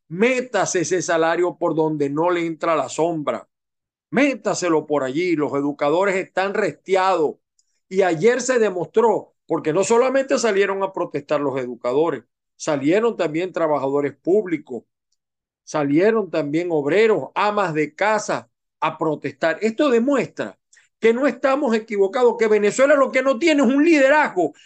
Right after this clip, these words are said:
capaz de encauzar a todo ese pueblo, capaz de salir a la calle a reclamar con fuerza, con valentía,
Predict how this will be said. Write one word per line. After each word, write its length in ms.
capaz 420
de 80
encauzar 580
a 140
todo 240
ese 200
pueblo, 520
capaz 420
de 140
salir 400
a 60
la 180
calle 340
a 80
reclamar 840
con 240
fuerza, 520
con 200
valentía, 840